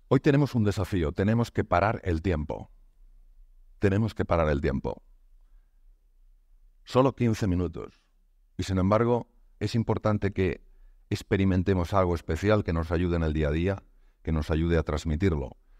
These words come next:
¿Cómo se puede parar el tiempo? El tiempo se puede parar con la presencia.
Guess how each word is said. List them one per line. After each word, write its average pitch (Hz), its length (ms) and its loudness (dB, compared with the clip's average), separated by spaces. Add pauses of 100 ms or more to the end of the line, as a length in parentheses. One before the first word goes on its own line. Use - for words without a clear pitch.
(160)
¿Cómo 127 260 2
se - 200 -4
puede 98 280 2
parar 87 440 0
el 85 180 -2
tiempo? 71 480 -4 (1120)
El 98 160 -2
tiempo 139 280 4
se 113 100 -2
puede 107 220 4
parar 110 420 2
con 107 260 0
la 101 240 0
presencia. 82 840 -4